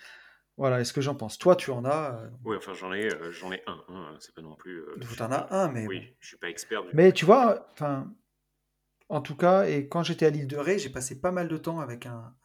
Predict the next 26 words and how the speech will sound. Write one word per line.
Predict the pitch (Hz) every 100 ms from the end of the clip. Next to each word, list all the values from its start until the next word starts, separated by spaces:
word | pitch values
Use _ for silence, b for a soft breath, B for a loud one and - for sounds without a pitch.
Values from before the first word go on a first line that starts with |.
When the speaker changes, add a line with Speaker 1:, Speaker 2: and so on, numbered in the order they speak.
| _ -
Speaker 1:
très | - 208
jeune | 175 160
investisseur | 143 131 - - - 175 - -
Speaker 2:
Yes. | 95 - - -
Speaker 1:
qui, | - 160 147
euh, | 131 123 117 117 127 - _ -
qui | 143
fait | -
beaucoup | 123 143 196 202 180
d'immobilier | 147 147 135 127 139 139 143
commercial. | - 139 123 - 151 165
Alors, | 131 120
pendant | - 151 147
le |
covid, | 139 139 143 135 127 b b b -
ça | -
a | 120
été | 123
un | 135
peu | 131 139
plus | 147
Speaker 2:
Comment | - 127
Speaker 1:
compliqué, | 135 175 220 -
Speaker 2:
tu |
fais ? |
Hmm. | B